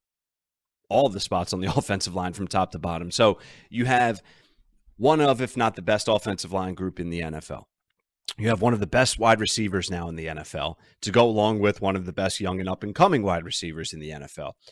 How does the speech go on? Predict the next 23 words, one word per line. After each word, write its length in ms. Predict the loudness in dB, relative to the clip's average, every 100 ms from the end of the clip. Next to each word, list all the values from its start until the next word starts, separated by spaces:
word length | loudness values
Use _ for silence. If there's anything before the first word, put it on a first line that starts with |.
| _ _
You 140 | -2
have 100 | 0
a 60 | -2
top 280 | 0 0 2
five 540 | 2 4 4 0 -2 _ _ -8
tight 260 | 0 2 2
end. 300 | 0 -2 -12 _ _ _ _ _ _ _ _
You 120 | -8 -2
have 520 | 2 4 4 2 -4 _
a 100 | -4
legitimate 500 | -2 0 0 0 0
running 300 | 0 0 0
back. 360 | -6 -8 -10 _ _ _ _ _ _ _ _ _ _ _ _ _ _ _
You 240 | -2 0
have 500 | 2 2 2 2 -2 -12 _ _ _ _ _ -8
a 60 |
stud 500 | -2 -2 2 4 4
on 220 | 2 -2 -2
defense 560 | -4 -6 -4 -4 -4
in 100 | -4
Slay. 440 | -2 -2 -2 -8 -12 _ _ _ _ _ _ _ -8
You 180 | -4
have 500 | 2 4 4 4 0